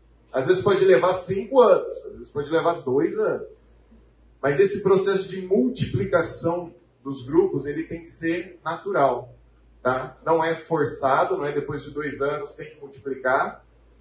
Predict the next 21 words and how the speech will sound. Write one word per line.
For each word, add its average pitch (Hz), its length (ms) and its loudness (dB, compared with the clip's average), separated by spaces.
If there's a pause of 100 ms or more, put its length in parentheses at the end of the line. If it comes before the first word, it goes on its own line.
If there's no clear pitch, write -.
(220)
mas 135 200 -4
ele 165 200 0
tem 165 100 -2
que - 80 -14
ser 175 120 -8
um 175 100 -6
processo 165 640 -4
que - 80 -2
a 175 60 -2
gente 175 340 -6
olha 160 260 2
e - 80 -2
fala 175 160 0
assim, 143 260 -8
"É 147 120 -8
bom 156 320 -2
que - 60 -12
esse - 220 -10
grupo 147 460 -12 (100)
multiplique", 143 600 -10 (640)
né? 120 260 -12